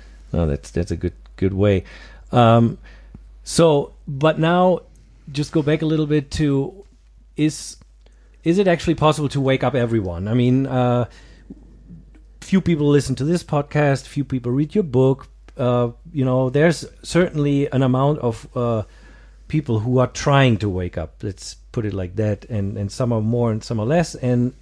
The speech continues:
is that enough, or is there actually something which will help everyone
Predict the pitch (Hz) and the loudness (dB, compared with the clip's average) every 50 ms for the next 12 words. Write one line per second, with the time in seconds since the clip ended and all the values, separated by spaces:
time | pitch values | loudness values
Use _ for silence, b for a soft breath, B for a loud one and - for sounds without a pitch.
0 | - - - - 143 135 123 123 147 147 156 160 160 - 143 139 143 147 156 180 | -20 -20 -8 -4 -4 -4 -2 0 2 2 2 2 0 -2 -2 0 0 0 0 -2
1 | 180 - - - 151 156 147 147 151 135 - - 151 143 143 143 135 131 - - | -4 -4 -4 0 2 2 2 2 2 -2 0 0 2 2 2 2 0 -2 -4 -6
2 | - 139 131 127 120 - - 143 135 135 127 - 147 135 131 127 127 127 135 147 | -4 -2 -2 -2 -2 -2 0 0 0 0 0 -2 0 0 0 0 0 -2 -2 -6
3 | - - - - - - - - 143 127 131 123 - - 131 127 120 110 101 107 | -10 -16 -20 -20 -20 -20 -16 -8 -4 -4 -4 -4 -4 -6 -4 -2 0 0 0 0
4 | 120 135 131 - - - b b b b b b b b b 147 143 147 170 175 | 0 0 0 -2 -6 -14 b b b b b b b b b 0 2 6 6 6
5 | 156 127 117 113 107 101 101 | 6 4 2 2 0 0 -2